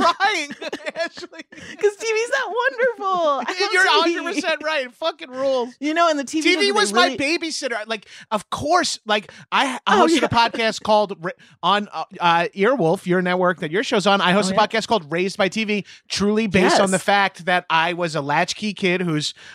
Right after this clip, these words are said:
Speaker 1: blue-collar alcoholic parents were never around. <laughs> So I was watching fucking T V all the
Speaker 2: Yeah.
Speaker 1: time. It's my, my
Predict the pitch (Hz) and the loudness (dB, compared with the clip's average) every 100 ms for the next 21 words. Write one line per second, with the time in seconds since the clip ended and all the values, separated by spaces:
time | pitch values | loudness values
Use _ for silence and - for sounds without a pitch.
0 | - 170 190 196 180 180 151 165 165 165 | -4 2 4 4 4 4 2 2 4 2
1 | 170 175 160 175 170 139 143 208 226 156 | 2 -2 -4 -6 -6 -4 2 2 2 2
2 | 170 226 - 214 196 190 160 214 180 - | 2 2 2 2 2 -2 2 2 2 -4
3 | 214 226 - - - 240 226 285 - 302 | -4 -6 -18 -12 -2 -2 -2 -8 -8 -8
4 | 359 403 339 226 208 381 185 180 214 214 | -4 0 0 0 2 2 2 -2 -2 0
5 | 220 226 233 | 0 0 -2